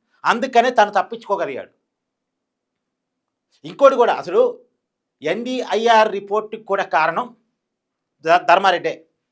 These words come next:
ఎందుకంటే ఎన్డీఐఆర్లో already అక్యూజ్డ్ పర్సన్స్ ఎవరైతే తిరుమల నెయ్యి కల్తీలో నిందితులుగా ఉన్నారో, ఆ నిందితుల్లో ఏ థర్టీ ఫైవ్, ఏ థర్టీ సిక్స్ హర్యానా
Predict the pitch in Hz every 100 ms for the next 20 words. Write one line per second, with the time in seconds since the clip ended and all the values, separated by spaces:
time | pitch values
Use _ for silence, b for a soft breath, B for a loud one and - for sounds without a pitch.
0 | _ _ _ _ _ 156 208 226 190 240
1 | 262 254 208 170 190 196 175 180 262 -
2 | _ _ _ - 190 240 262 269 - -
3 | 196 208 285 285 - 208 190 151 - _
4 | 165 220 226 226 214 214 208 208 208 208
5 | 196 214 208 202 202 196 202 202 196 B
6 | 160 196 226 233 220 220 196 185 180 170
7 | 247 262 _ _ _ _ 165 185 208 254
8 | 277 247 254 185 240 240 226 233 240 247
9 | 214 226 220 220 214 233 - 233 _ _
10 | _ _ _ _ _ _ _ _ _ _
11 | _ _ - 208 254 240 226 220 -